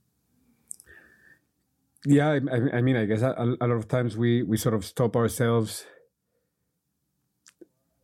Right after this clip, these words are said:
having, having the, the sex that we like or getting on with the people that we want be-, because of we f-, because we feel guilty or, or, or because, and, and then,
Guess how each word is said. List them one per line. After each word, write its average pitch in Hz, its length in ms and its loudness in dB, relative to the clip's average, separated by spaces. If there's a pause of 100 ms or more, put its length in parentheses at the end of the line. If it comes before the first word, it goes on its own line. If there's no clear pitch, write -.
having, 120 580 2
having 110 300 0
the, 117 100 2
the 110 240 -2
sex 123 380 -2
that 123 140 2
we 123 100 2
like 143 240 2
or 131 80 4
getting 110 240 0
on 117 120 2
with 117 100 2
the 110 60 2
people 107 260 0
that 117 120 0
we 110 120 2
want 113 480 2 (540)
be-, 131 200 0
because 107 280 0
of 101 260 0 (640)
we 104 80 4
f-, - 120 -8 (120)
because 104 260 0
we 98 100 0
feel 107 180 0
guilty 139 500 2
or, 117 240 4
or, 104 280 0
or 101 140 0
because, 95 440 -2 (1000)
and, 110 240 -2
and 110 240 0
then, 104 400 2